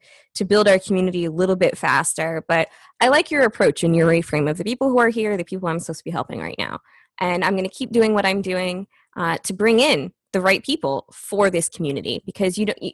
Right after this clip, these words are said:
you know, if you attract the wrong people, or if they're not a great fit, or if you can't help them to the best of your ability, then is it of benefit, uh, to those people to be, you know, yes, you can say, "I've got ten thousand people," but as you said earlier, right, if you have ten thousand people who never open an email,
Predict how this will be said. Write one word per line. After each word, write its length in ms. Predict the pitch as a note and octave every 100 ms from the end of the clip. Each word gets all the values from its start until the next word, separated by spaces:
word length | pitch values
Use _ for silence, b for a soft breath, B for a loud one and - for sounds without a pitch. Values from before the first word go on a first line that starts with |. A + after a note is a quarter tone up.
| -
you 60 | A#3
know, 80 | G3
if 120 | -
you 80 | G#3+
attract 540 | - G#3+ A3+ - -
the 80 | G#3
wrong 320 | F3 F3 F3+
people, 420 | - D#3+ - G4+
or 120 | B3
if 100 | D#3+
they're 120 | F#3+ F#3+
not 240 | G3 G#3
a 40 |
great 260 | G3+ F3+ -
fit, 220 | F3+ A#3+
or 40 | D#4+
if 140 | -
you 140 | B3+
can't 300 | - C4 A3+
help 260 | G#3 G#3 -
them 240 | B3 A#3+
to 160 | - A3+
the 80 | G#3
best 260 | F#3 -
of 80 | G3
your 140 | F#3 F3+
ability, 500 | E3 F3+ C4 E4+ - B B B
then 320 | A3 A3+ A3 G#3 b b
is 140 | A#3 A#3
it 100 | A3
of 140 | -
benefit, 500 | G#3 A#3+ - D#3+ - _ _ -
uh, 160 | E3+ -
to 200 | - C4+
those 200 | G#3 G3+
people 340 | F#3+ F3+ F3+
to 160 | F3+ F#3
be, 340 | F#3+ F#3 E3+ _ -
you 120 | G3+
know, 260 | D3 D3+ -
yes, 400 | F3+ G3 A#3+ -
you 60 | A3+
can 140 | A#3
say, 240 | G#3 G#3+ G3
"I've 100 | F#3+
got 200 | F#3 -
ten 180 | G#3+
thousand 320 | G3+ G3 F#3+ F3
people," 300 | C4 F3+ F3
but 100 | F#3+
as 180 | G3+
you 60 | G3
said 180 | - F3+
earlier, 340 | A3+ E3+ E3
right, 180 | E3+ G3+
if 100 | F#3+
you 80 | A#3+
have 60 |
ten 180 | A3 A#3
thousand 260 | G3+ F#3+ F#3
people 240 | A#3 F3
who 100 | F3+
never 240 | F#3+ F#3+ F3+
open 180 | F3
an 100 | D#3+
email, 420 | F3 A#3+ D3 D#3+